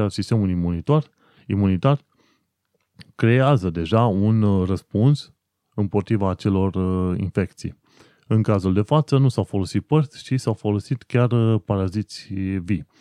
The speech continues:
Inițial, experimentele făcute undeva prin două mii nouă, a, se foloseau de, de țânțari. Practic, cei care participau la teste trebuiau să intre într-o anumită zonă sau să-și pună mâna într-o cutie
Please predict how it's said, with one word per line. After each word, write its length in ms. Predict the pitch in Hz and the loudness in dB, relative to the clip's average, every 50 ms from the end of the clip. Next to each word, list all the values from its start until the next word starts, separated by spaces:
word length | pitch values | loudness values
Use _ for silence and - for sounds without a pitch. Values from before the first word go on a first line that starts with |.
| _ - - - - _ _ _ _ | _ -20 -20 -20 -20 _ _ _ _
Inițial, 600 | - 123 123 127 110 - 123 131 156 170 170 147 - | -2 2 2 2 2 2 2 2 4 2 2 0 -2
experimentele 680 | - 113 107 - - 107 101 101 110 113 107 98 98 | -4 -4 -4 -2 -2 -2 0 0 0 0 0 0 -2
făcute 340 | 90 - 101 - - 107 113 | -2 -2 -4 -4 -4 -2 -2
undeva 300 | 101 98 98 95 98 101 | -2 -2 0 0 -2 -2
prin 200 | - - - 92 | -4 -4 -6 -2
două 200 | 92 98 98 92 | 0 0 0 0
mii 140 | 90 90 87 | 0 -2 -2
nouă, 460 | 87 98 117 131 143 151 151 147 139 - _ _ _ _ _ _ _ _ _ _ _ _ _ _ _ _ | -2 0 0 2 4 4 4 2 0 -4 _ _ _ _ _ _ _ _ _ _ _ _ _ _ _ _
a, 520 | - 101 104 104 101 101 101 101 101 101 98 | -6 -2 -2 0 0 0 0 0 0 -2 -4
se 160 | 95 - - | -2 -2 -2
foloseau 420 | 113 - 127 120 113 - 139 139 | 0 2 2 2 2 4 2 2
de, 500 | 127 117 131 131 131 127 127 123 120 110 - - _ _ _ _ _ - | 4 4 2 4 4 4 2 2 0 0 -4 -8 _ _ _ _ _ -12
de 220 | - 104 104 107 | -6 -2 -2 -2
țânțari. 440 | 98 - 110 110 - 123 104 87 - | 0 0 -2 0 0 0 -2 -2 -4
Practic, 480 | - 107 104 90 - - 104 85 - | -4 -4 -6 -4 -6 -6 -8 -8 -8
cei 180 | - - 117 110 | -8 -6 -4 -4
care 360 | - - 104 98 98 98 95 | -2 -2 -2 0 0 -2 -2
participau 580 | - - - 92 85 95 87 - - - 107 98 | -4 -6 -6 -6 -6 -8 -10 -12 -8 -6 -4 -4
la 100 | 92 90 | -4 -2
teste 480 | - - 160 151 - - 160 170 156 - _ _ _ _ _ _ _ _ _ _ _ | -2 0 -2 -2 0 0 0 0 0 -2 _ _ _ _ _ _ _ _ _ _ _
trebuiau 260 | - 127 110 117 117 | -6 -4 -2 0 -2
să 120 | 110 - 110 | 0 0 0
intre 200 | 107 101 - 104 | 0 0 0 -2
într-o 200 | 95 90 - 101 | -2 0 0 0
anumită 340 | 92 95 101 95 - - | 0 0 0 -2 -2 -4
zonă 260 | 85 80 98 113 131 131 | -4 -2 0 0 0 0
sau 140 | - 110 | -2 -4
să-și 240 | 90 - 95 85 - | -6 -6 -6 -8 -10
pună 220 | _ - 117 107 98 | _ -4 -2 -2 0
mâna 300 | 98 104 104 101 95 92 | 0 0 0 0 0 -2
într-o 440 | 90 90 - 92 87 85 85 82 - | -2 -4 -4 -4 -2 -2 -2 -4 -4
cutie 480 | - 98 - - - 135 147 160 160 | -6 -8 -8 -4 -2 0 0 0 0